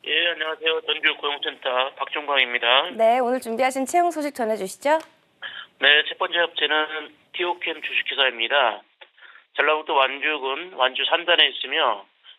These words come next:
Speaker 1: 세라믹, 수지 도료, 도장, 방수, 방식제 제조 기업입니다. 이번에 도료 연구, 개발, 품질 관리 한 명을 모집하는데요. 화학, 화학공학,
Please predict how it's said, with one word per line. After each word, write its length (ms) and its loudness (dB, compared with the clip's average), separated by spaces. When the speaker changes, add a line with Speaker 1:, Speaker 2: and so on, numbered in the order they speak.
Speaker 1:
세라믹, 580 2
수지 240 -2
도료, 480 -4
도장, 540 -2
방수, 760 -4
방식제 600 -6
제조 300 0
기업입니다. 800 0
이번에 280 0
도료 400 0
연구, 680 -4
개발, 580 0
품질 320 -2
관리 180 2
한 220 -10
명을 240 -4
모집하는데요. 880 -6
화학, 560 4
화학공학, 760 4